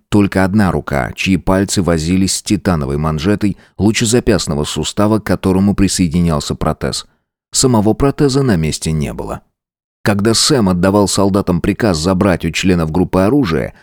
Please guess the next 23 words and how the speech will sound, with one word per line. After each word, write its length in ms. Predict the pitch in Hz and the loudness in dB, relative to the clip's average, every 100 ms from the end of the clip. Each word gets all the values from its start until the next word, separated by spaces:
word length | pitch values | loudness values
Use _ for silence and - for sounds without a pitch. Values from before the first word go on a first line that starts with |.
| _ 87 | _ -2
он 180 | 107 | 0
в 40 | - | 0
спешке 440 | - 160 - 101 | 0 0 0 0
забыл 300 | 90 95 98 | 2 2 2
предупредить 600 | 90 92 92 107 135 156 - | 2 0 2 2 0 -2 0
их 180 | 139 - | 0 0
об 180 | 110 104 | 0 0
одной 460 | 98 95 104 135 143 | 0 2 2 2 0
скрытой 560 | - - 101 90 90 | -4 -2 0 0 -2
опасности — 720 | 92 82 - - - - - _ _ _ - | 0 -2 -4 -8 -10 -12 -14 _ _ _ -4
Наверное, 420 | - 190 175 180 | 0 0 2 0
поэтому 480 | - 95 92 80 80 | 2 0 0 -2 -2
Кэт 280 | 107 101 - _ | -2 -2 -4 _
и 80 | - | -2
отвлекала 760 | 87 - 98 - 113 85 64 60 | -2 2 0 0 0 0 -2 -4
внимание 520 | 87 107 98 82 82 | 0 2 2 2 0
на 120 | 82 | -2
себя, 320 | - 95 82 | -2 -2 -2
чтобы 300 | - 87 82 | -2 -4 -2
Монк 360 | 90 110 120 117 | 2 0 0 -2
отсоединил 640 | 113 107 95 92 95 104 | 0 0 2 2 2 2
искусственную 640 | 95 - 78 - 82 80 | 0 -4 -6 -4 -2 0
ладонь. 420 | 80 80 71 58 | 0 -2 -4 -6